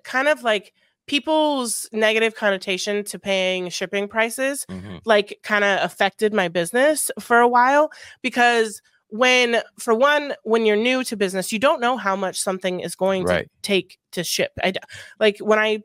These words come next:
Speaker 1: sent my first big sign, I had zero clue ab-, about how much it was going to cost me, and I highly underestimated the amount of time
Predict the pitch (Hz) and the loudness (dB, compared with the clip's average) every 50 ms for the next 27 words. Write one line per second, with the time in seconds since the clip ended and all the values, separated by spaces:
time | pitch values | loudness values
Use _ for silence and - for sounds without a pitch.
0 | _ - 196 208 - 254 240 233 - 226 208 196 190 - - 226 220 226 220 - | _ -12 -10 -4 0 2 2 2 2 0 0 0 -2 0 2 4 4 4 2 -2
1 | - 202 180 - 220 214 220 196 185 - - 208 202 202 196 185 156 151 160 165 | -8 -8 -2 0 2 2 2 0 -4 -4 -2 0 0 2 0 0 -2 -4 -8 -10
2 | 165 _ - - - - - - _ - 208 220 226 233 220 214 220 - 240 233 | -12 _ -20 -20 -20 -20 -20 -16 _ -2 -2 -2 -2 -2 -6 -8 -8 -4 -4 -4
3 | 226 196 190 185 185 196 202 202 220 262 277 277 277 269 269 262 - 247 226 208 | -4 -4 -10 -18 -16 -14 -12 -6 -2 2 2 4 4 2 0 -2 -2 0 2 4
4 | 202 190 180 180 - - - 185 180 170 _ _ - 185 180 175 - - 196 196 | 4 4 4 2 0 0 0 0 0 -2 _ _ 0 0 0 0 0 0 2 2
5 | 208 214 214 214 220 208 208 196 190 185 - - - 190 190 185 175 - 165 180 | 0 0 -2 -4 -4 -2 0 -2 -2 -2 -4 -6 -4 -2 -2 -2 -2 -2 -2 -2
6 | 180 175 - - - 185 160 160 160 - 170 170 165 160 - - - - - - | -2 -2 -6 -4 0 0 0 0 0 -4 -10 -10 -10 -10 -12 -14 -20 -20 -20 -14
7 | _ - 196 208 214 208 196 - - - - 269 262 277 294 302 269 240 233 214 | _ -4 0 0 0 0 -2 -6 -10 -4 0 2 2 2 0 -2 -4 -8 -8 -4
8 | - 196 196 190 185 165 170 180 - - 190 185 175 165 165 165 165 - 190 190 | -4 -4 -2 -2 -2 -2 -2 -2 -4 -8 -6 -4 -4 -4 -4 -4 -4 -2 -2 0
9 | 190 202 196 185 185 180 - - - 202 190 180 175 165 165 | 2 2 2 2 2 0 -2 -2 0 2 2 2 0 -2 -4